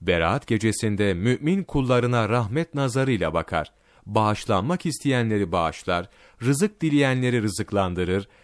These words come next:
dertlere uğrayanlara şifalar ihsan eder. Fakat bu gece, müşriklerin,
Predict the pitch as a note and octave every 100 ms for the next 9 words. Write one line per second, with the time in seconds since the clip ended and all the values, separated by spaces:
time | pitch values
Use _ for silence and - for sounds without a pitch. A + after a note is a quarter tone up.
0 | _ - E2 A2 A#2 A2+ C#3+ D#3+ D3+ C3
1 | C3 B2 A#2+ A#2+ A#2+ A2+ D#3 C#3 D3 C#3+
2 | D3 B2 F2 - - E2+ E2+ E2 D#2 -
3 | _ _ _ - C3+ D3+ C3 A#2+ D#3 A#2
4 | G#2 G#2 G#2 - _ - A2+ C#3 - D#3
5 | - D3 D3 C3+